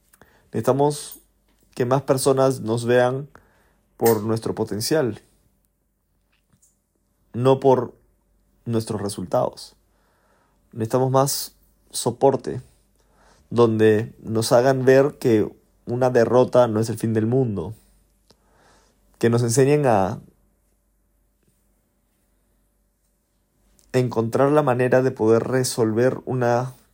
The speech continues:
crisis financiera y no nos hagan sentir que hemos fracasado como seres humanos. Y si somos hombres, peor, que hemos fracasado nuestro, para nuestra familia,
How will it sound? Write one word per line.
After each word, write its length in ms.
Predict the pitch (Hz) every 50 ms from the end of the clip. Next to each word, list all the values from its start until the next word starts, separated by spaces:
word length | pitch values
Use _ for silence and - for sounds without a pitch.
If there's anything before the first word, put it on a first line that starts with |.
| _ _
crisis 320 | - 139 143 139 131 131
financiera 600 | - - 123 120 113 - - 175 - - - - - _ _ _ _ _ _ _ _ _ _ _ _ _ _ _ _ _ _ _ _ _ _ _ _ _ _ -
y 60 | 120
no 120 | 117 123
nos 160 | 123 127 -
hagan 140 | 139 113 120
sentir 360 | 127 131 113 113 120 120 113
que 100 | 113 113
hemos 200 | 110 110 117 117
fracasado 500 | - - 113 104 - 107 - 120 110 110 107
como 180 | - 95 92
seres 240 | 98 - 95 101 113
humanos. 380 | - - - 139 120 - - -
Y 80 | -
si 100 | 113 117
somos 260 | 117 127 123 127 123 -
hombres, 300 | 131 123 120 123 131 -
peor, 380 | - - 147 160 175 - - - _ _ _ _ _ _ _ _ _ _ _ _ _ _ _ _ _ _ _ _ _ _ _ _ - _ _ -
que 60 | -
hemos 160 | 110 110 113
fracasado 480 | - 123 117 - - - 127 117 117 117
nuestro, 300 | 117 113 113 - - -
para 180 | - 107 98
nuestra 240 | 95 87 - - 117
familia, 420 | - 90 90 90 - 95 - -